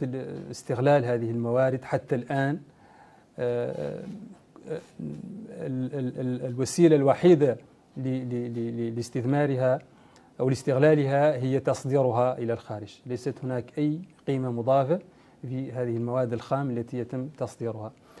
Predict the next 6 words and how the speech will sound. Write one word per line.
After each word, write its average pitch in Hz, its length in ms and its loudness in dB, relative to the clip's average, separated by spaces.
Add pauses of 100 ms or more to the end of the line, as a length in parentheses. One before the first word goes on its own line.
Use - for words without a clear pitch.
(100)
حتى 170 380 6
أن 160 140 4
كميات، 147 600 2 (200)
آه، 135 340 -10 (200)
الإنتاج، 147 720 4 (560)
آه، - 140 -10